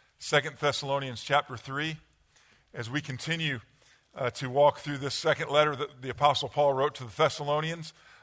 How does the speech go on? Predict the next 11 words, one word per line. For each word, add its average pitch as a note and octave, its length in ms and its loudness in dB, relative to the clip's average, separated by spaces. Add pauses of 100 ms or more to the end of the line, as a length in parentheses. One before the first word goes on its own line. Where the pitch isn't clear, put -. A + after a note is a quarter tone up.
(140)
uh, A#2+ 160 2 (100)
a C3+ 80 -2
group D#3+ 280 0
of B2+ 160 -6
believers, D#3 480 -2 (360)
um, C3+ 220 2
in D3+ 180 -6
many F3+ 200 4
ways D#3+ 320 8
like D3 240 6
us E3+ 380 4